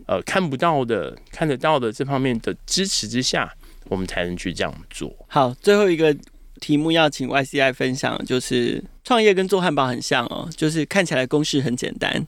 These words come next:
Speaker 2: 架构很简单，可是就像要做一个风味独特的美味的汉堡，那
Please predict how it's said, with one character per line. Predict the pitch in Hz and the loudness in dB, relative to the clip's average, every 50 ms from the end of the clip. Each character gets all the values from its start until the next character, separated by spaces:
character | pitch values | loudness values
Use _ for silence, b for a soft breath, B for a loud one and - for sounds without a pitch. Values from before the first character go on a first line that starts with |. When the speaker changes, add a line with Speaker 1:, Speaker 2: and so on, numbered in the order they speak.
| - - - | -8 -14 0
Speaker 2:
架 | - 196 175 151 | 2 2 2 2
构 | 139 - 147 131 127 | 2 0 0 0 0
很 | 120 - - - | -2 -4 -6 -4
简 | 143 - - - - | -4 -4 -4 -4 -2
单， | - - - - - - b b b b b | -4 -4 -2 -2 -6 -8 b b b b b
可 | - - 175 | -4 -4 -4
是 | 170 - 180 180 170 160 156 143 156 _ _ - | -2 2 2 2 4 2 0 -2 -6 _ _ 2
就 | - 214 202 | 2 4 4
像 | 202 196 | 4 2
要 | 175 170 | 2 2
做 | 156 - 175 151 | 2 4 4 4
一 | 139 143 | 4 2
个 | 123 - 131 127 123 139 - - | 0 0 0 0 -2 -4 -8 -16
风 | - - - 170 156 156 | -20 0 2 2 4 4
味 | 160 156 143 139 | 4 2 2 0
独 | - - 131 123 | -2 -4 -6 -6
特 | 127 - - 160 127 107 - - - - - - - - | -6 -2 0 2 2 2 0 -4 -10 -16 -20 -20 -8 -2
的 | - 123 117 - 50 - - | 0 0 0 0 -2 -6 -6
美 | - 135 147 139 135 | -4 -2 0 0 0
味 | 131 143 156 156 147 135 | 2 2 2 2 2 0
的 | 135 127 127 | -2 -6 -4
汉 | - - 143 123 123 | -2 -2 -2 -2 -2
堡， | - 131 - - - _ | -2 -2 -4 -4 -4 _
那 | - 170 165 156 120 | 0 2 2 2 2